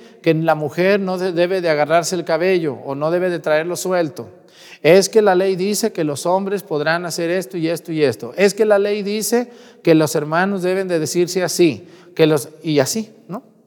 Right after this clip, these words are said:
Todas esas reglas, ¿de dónde las ganan estos hermanitos separados? Pues de ahí, del Levítico y, y del Éxodo, del nume-, de los números.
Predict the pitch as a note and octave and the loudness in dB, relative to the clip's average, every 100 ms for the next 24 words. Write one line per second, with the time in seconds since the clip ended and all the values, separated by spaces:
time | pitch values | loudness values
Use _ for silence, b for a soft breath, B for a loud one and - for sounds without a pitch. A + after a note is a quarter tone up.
0 | b b b _ G3+ A3+ A3+ G#3+ A3+ G#3+ | b b b _ 4 4 2 -2 -2 -2
1 | A3 G#3 F3+ F#3+ G#3+ G#3+ E3+ D3+ E3+ F#3+ | -2 0 0 0 -2 -4 -4 -2 -2 -2
2 | F3+ E3+ F3+ E3 D3+ C#3+ D3 D3 E3 D3+ | -8 -10 -8 -6 -6 -6 -8 -8 -6 -6
3 | - C3 C#3 E3+ - B B B - C3+ | -2 0 0 -2 -6 B B B 4 4
4 | B2 B2+ F#3 D4+ - - - _ _ - | 6 2 2 -2 -8 -20 -20 _ _ -16
5 | - C#3+ C#3+ D#3 F3 F3+ - F#3 F#3+ _ | 0 2 4 0 -2 -8 -4 -4 -6 _
6 | C#3+ C#3 - C#3 C3+ B2+ C3 B2+ E3 F3+ | -6 -4 -6 -4 -2 -2 -4 -4 -4 -2
7 | G#3+ D3 C3+ C#3+ D#3 D3 C#3 C3+ C#3+ D#3 | -4 -4 -4 -4 -4 -2 -2 -4 -6 -4
8 | G3+ | -4